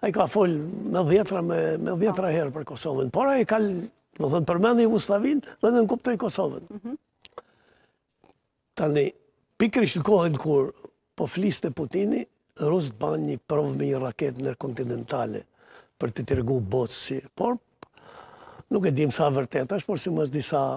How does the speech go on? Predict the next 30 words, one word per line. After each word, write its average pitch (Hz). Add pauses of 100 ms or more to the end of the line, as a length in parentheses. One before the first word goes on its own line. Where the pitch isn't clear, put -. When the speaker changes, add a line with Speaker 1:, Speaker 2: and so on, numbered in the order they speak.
(840)
Speaker 1:
agjensive 147
të 120
zbulimit, 139
thonë, 160
ka 147
dështu 139
me 127
atë 123
raketë. -
Nuk 254
e 143
dim. - (1200)
Por 269 (260)
ai 240
për 202
të -
tregu 175
forcën, 190
pikërisht 190
në 151
atë, - (180)
pikërisht 190
në 170
atë 185
orë, 143 (1500)
Tani 147
ai 220
kërcëlloi 151 (260)
edhe 180
me, 156